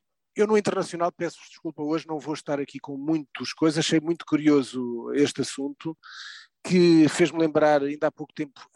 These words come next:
antes de, antes da se-, na semana anterior, tinha posto uma, uma foto, eh, do Padrinho três, com uma frase do Michael Corleone, onde diz: "Neste mundo é muito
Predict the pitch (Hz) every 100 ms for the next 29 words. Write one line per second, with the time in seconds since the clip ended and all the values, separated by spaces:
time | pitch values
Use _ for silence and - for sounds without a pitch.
0 | 127 196 190 - 143 147 139 143 _ 175
1 | 175 - - 160 151 139 156 160 151 -
2 | 160 151 143 160 - 156 - 156 - 143
3 | 127 117 _ _ _ _ _ - 180 160
4 | - 175 170 175 165 160 - _ _ _
5 | _ 165 165 160 151 147 135 _ 156 151
6 | 135 - 156 170 160 151 143 147 - _
7 | _ _ _ _ _ _ - 156 151 151
8 | - 156 143 139 147 143 139 143 143 143
9 | 147 151 151 156 139 147 131 151 - -
10 | 151 151 147 151